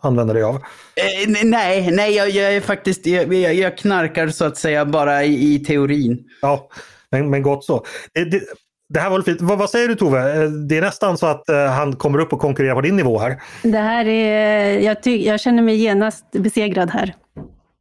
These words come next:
Speaker 1: Nej, det, det får vi se. Det får vi nog kanske rösta om på slutet. Men det var ju som sagt verkligen hög nivå. Hörni, eh, oj Mattias, nu är det tufft för dig. Alltså, vilka två toppenklappar har delats ut här. Och nu, nu ska du komma och representera Karlskronas färger.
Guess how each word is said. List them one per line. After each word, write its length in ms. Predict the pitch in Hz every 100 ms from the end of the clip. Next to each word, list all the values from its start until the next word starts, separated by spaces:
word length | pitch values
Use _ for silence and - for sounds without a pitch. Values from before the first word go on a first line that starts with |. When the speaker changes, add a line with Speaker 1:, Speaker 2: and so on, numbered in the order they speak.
| _ _ -
Speaker 1:
Nej, 340 | 135 147 165
det, 160 | 165 170
det 140 | 170
får 100 | 190
vi 60 | 185
se. 160 | 143
Det 120 | 131 143
får 140 | 170
vi 340 | 165 156 139
nog 180 | 143 135
kanske 180 | 147 131
rösta 200 | 131 156
om 60 | 131
på 60 |
slutet. 200 | 135 120
Men 80 | 151
det 60 | 208
var 120 | 262
ju 40 | 240
som 140 | - 175
sagt 140 | 147
verkligen 640 | 143 139 190 143 - 175 127
hög 260 | 131 120
nivå. 300 | 120 113 127 - _ - - - - - _ _ -
Hörni, 220 | 262 294 220 - -
eh, 680 | 202 202 202 196 190 170 113 -
oj 260 | - 196 156
Mattias, 560 | 143 - 143 165 120
nu 180 | 170 185
är 120 | 160 156
det 80 |
tufft 300 | 147 151 -
för 60 | 156
dig. 140 | 131
Alltså, 160 | 113 143
vilka 360 | 131 135 151 135 _ -
två 160 | 202 196 - -
toppenklappar 920 | - - _ - 151 139 233 - - 143
har 80 |
delats 220 | 135 123 127
ut 180 | 117
här. 160 | 120 123
Och 280 | 165 165 190
nu, 160 | 196
nu 200 | 196 180
ska 160 | 190 202
du 140 | 180
komma 520 | 175 175 127 120 139 147
och 280 | 160 131 143
representera 440 | 135 131 139 123
Karlskronas 500 | 127 135 147 123 127
färger. 340 | 143 120 120